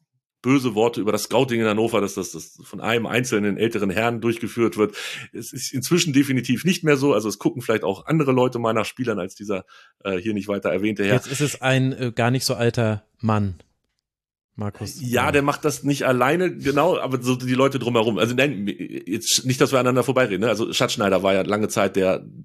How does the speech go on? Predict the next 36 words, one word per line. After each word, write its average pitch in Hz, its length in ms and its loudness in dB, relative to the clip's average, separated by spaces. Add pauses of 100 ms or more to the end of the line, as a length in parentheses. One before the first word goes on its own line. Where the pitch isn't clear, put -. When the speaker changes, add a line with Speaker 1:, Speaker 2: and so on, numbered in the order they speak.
Speaker 1:
der 110 220 2
große 104 680 0 (220)
Scouting-Man 104 1160 0
in 101 120 0
Hannover 104 460 2 (380)
und 101 240 0
hat 113 160 -4 (180)
dies 117 160 0
und 101 160 0
das - 260 0
gescoutet, 87 640 -4
keine 90 280 -4
Ahnung. - 220 -6 (440)
Äh, 101 220 4
inzwischen 156 540 0
<laughs> - 240 -2
ist 151 140 2
es 151 120 0
alles, 135 300 2
ähm, 110 400 0 (260)
sicherlich 123 320 0
ein 110 80 -8
bisschen 104 460 -4
breiter 104 300 0
aufgestellt 90 460 -2
und 82 120 -10
ein - 20 -10
bisschen 87 200 -10
besser 87 180 -6
aufgestellt. - 480 -10 (260)
Und, 98 380 0
äh, 87 80 -2
deshalb, 92 320 -4
ja, 85 240 0
Herr 98 120 0
Mann, 131 280 2